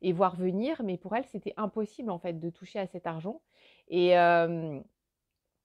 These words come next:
il y avait une grande culpabilité de ça, parce qu'elle disait, euh, « Pour moi, cet argent sur ce compte bancaire, ça me rappelle que mon mari est mort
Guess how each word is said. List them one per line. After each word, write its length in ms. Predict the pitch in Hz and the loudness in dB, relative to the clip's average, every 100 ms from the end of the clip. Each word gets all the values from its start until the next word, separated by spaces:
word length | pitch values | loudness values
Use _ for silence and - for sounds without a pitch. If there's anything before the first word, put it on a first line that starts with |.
| - | -4
il 60 | |
y 60 | 175 | 2
avait 160 | 165 214 | 2 4
une 80 | |
grande 280 | 214 214 226 | 2 2 0
culpabilité 640 | 214 220 202 190 196 254 | -2 -4 -4 -4 -4 -4
de 60 | 262 | -4
ça, 240 | - 170 - | -8 -10 -8
parce 180 | 185 - | -8 -4
qu'elle 240 | 196 175 | -2 0
disait, 360 | 170 185 247 254 | -2 -2 2 4
euh, « 280 | 190 175 165 _ _ _ | 6 4 0 _ _ _
Pour 140 | 202 190 | -8 -4
moi, 240 | 214 247 | -2 -2
cet 180 | 247 196 | -2 -4
argent 220 | 175 208 | -4 -4
sur 180 | 226 202 | -6 -10
ce 60 | |
compte 140 | - 190 | -8 -6
bancaire, 420 | 175 175 226 247 | -4 -4 -4 -4
ça 140 | - | -4
me 40 | 185 | -2
rappelle 360 | 175 175 220 | 0 0 0
que 80 | 214 | -2
mon 140 | 190 180 | -4 -2
mari 320 | 180 180 190 | -2 -2 -2
est 40 | |
mort 320 | 202 233 240 | 0 2 2